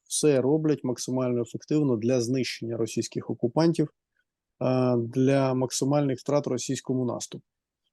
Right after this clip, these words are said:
Загроза саме в тому, що цей наступ по двісті, по п'ятсот, по кілометру навіть в тиждень ми зупинити не можемо. Тобто наступ повзучий, але основна проблема, що ми не можемо його зупинити.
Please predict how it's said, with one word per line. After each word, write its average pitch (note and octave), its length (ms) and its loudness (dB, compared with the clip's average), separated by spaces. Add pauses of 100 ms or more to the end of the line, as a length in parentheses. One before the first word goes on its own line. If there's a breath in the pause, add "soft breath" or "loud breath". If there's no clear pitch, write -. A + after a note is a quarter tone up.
(180)
Загроза F3 520 8
саме D3 320 4
в A#2+ 60 -2
тому, G#3 400 2
що C3 300 -4
цей D3+ 360 0
наступ C3+ 520 -2 (260)
по B2+ 180 0
двісті, B2 520 0
по B2+ 160 -2
п'ятсот, A#2+ 500 0
по C3+ 100 2
кілометру C#3 680 4
навіть A#2 260 -4
в - 100 -20
тиждень G#3 420 4 (680)
ми D3+ 140 6
зупинити E3+ 500 6
не F3 100 8
можемо. B2+ 380 0 (340)
Тобто - 300 -8
наступ D3+ 500 -2
повзучий, D#3 600 0 (760)
але C#3 300 0
основна E3 400 2
проблема, F3 460 0
що - 160 -6
ми D3+ 120 0
не C#3+ 80 -2
можемо D#3 420 -2
його B2+ 340 -2
зупинити. C#3 880 -2